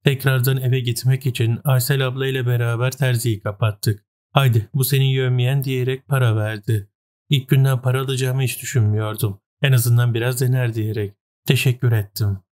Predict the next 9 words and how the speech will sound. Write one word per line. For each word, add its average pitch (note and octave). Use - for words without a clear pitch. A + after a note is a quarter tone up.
Cebime B2+
koydum, A#2+
direkt A#2+
anneme A#2+
götüreceğim. G#2+
Annem C3+
bir C3
şeyleri B2
biriktirip A2